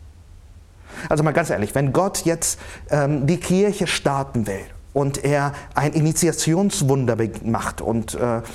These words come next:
der Kirche etwas Besonderes schenkt, etwas, ein Zeichen, ein Riesenwunder, damit sie loslegen kann, wieso gerade dieses Wunder?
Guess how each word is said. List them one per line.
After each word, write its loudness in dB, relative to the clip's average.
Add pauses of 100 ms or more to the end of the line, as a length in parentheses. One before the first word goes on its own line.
(300)
der 2
Kirche 2
etwas 0
Besonderes 0
schenkt, -2
etwas, -10
ein -2
Zeichen, 0
ein -2
Riesenwunder, 2 (260)
damit 0
sie 0
loslegen 0
kann, -2 (240)
wieso 2
gerade 0
dieses -2
Wunder? 0